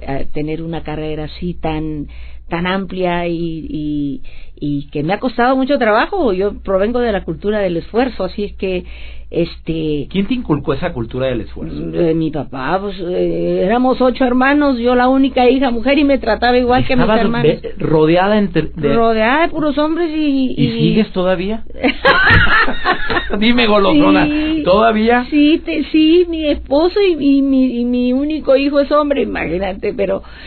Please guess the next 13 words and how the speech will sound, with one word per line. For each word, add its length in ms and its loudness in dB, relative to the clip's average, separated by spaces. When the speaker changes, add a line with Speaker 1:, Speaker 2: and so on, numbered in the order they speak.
Speaker 1:
pero 440 4
sí, 460 4
no, 420 0
yo 300 2
tenía 240 -2
que 100 -2
hacer 220 -2
lo 100 -2
mismo 300 -2
que 100 -6
mis 180 -2
hermanos, 800 -4
eran, 460 0